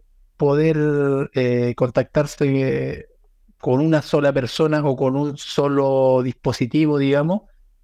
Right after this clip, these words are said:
para poder informar qué pasó, que a lo mejor el producto no le llegó o, o por ahí está un retraso, ¿cierto?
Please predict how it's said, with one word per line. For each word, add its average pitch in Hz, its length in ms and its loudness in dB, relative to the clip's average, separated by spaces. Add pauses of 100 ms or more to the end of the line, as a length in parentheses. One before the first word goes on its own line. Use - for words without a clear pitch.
(160)
para 120 260 0
poder 131 300 0
informar 139 540 -2
qué 143 100 0
pasó, 165 420 0
que 147 60 -2
a 139 60 0
lo 135 60 -4
mejor 139 160 -2
el 131 60 -6
producto 135 440 -2
no 135 80 2
le 131 100 0
llegó 160 720 0
o, 147 520 -4
o 143 60 -6
por 147 140 0
ahí 139 80 2
está 135 260 0
un 131 80 0
retraso, 156 580 0
¿cierto? 165 460 0